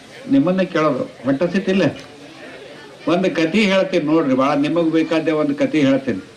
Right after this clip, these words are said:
ಚಂದದ ಕಥೆ ಅದು. ಅದಕ್ಕೆ ನೀವು ಏನಾಗಬೇಕು ಅನ್ನೋದು ಆ ಕಥೆ ಕೇಳಿದ ಮೇಲೆ ತಿಳ್ಕೊಬೇಕು. ಆಮೇಲೆ ಏನ್, ಏನ್ ಹೇಳೋದು ಈಗ? ಹಾ, ಒಂದು ಕಥೆ ಹೇಳ್ತೀನಿ.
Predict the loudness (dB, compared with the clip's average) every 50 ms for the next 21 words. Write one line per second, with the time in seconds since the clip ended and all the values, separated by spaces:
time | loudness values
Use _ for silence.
0 | -20 -20 -20 -20 -20 -20 -20 -16 -6 -2 0 0 2 2 2 2 2 2 2 0
1 | 0 2 2 2 2 2 0 -4 -12 -16 -20 -20 -20 -20 -20 -20 -20 -12 -4 0
2 | 2 2 2 2 2 2 4 4 4 4 4 4 2 2 2 2 2 2 2 2
3 | 4 4 2 2 0 0 0 0 2 2 0 0 2 0 0 2 2 2 2 2
4 | -2 -2 0 2 2 4 4 4 2 2 2 2 0 0 2 2 2 2 4 2
5 | 2 2 2 2 0 0 0 2 2 2 2 2 0 -2 -10 -18 -20 -20 -20 -20
6 | -20 -20 -20 -20 -20 -20 -20 -10 -2 0 2 4 4 4 2 0 0 0 2 4
7 | 4 4 4 4 4 4 4 4 4 2 0 -2 -6 -12 -20 -20 -20 -20 -20 -20
8 | -20 -20 -20 -20 -20 -20 -20 -20 -20 -18 -18 -18 -18 -18 -20 -18 -16 -16 -16 -16
9 | -18 -16 -6 -2 0 2 2 2 2 2 0 0 0 0 -2 2 2 2 2 4
10 | 2 0 0 0 -4 -4 -4 -12